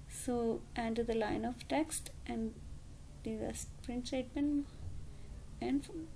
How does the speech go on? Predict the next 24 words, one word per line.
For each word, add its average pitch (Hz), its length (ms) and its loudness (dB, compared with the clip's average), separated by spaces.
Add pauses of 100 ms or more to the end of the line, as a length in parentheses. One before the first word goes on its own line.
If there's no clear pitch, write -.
we 240 120 2
are 233 180 6
using 233 220 2
here 262 180 2
for 226 340 8
loop, 226 280 4 (2500)
and - 220 -2
I 208 160 4
is 277 340 4
less 240 280 6
than 285 240 8 (220)
hundred, - 380 -2 (960)
and 240 360 2
this 240 180 2
is 233 140 2
an 349 160 2
incrementing 285 920 6
I 294 260 4 (600)
and 254 220 0
S - 280 2 (220)
string 262 380 4 (100)
I, 277 340 4 (520)
read 226 300 0
line, 285 400 4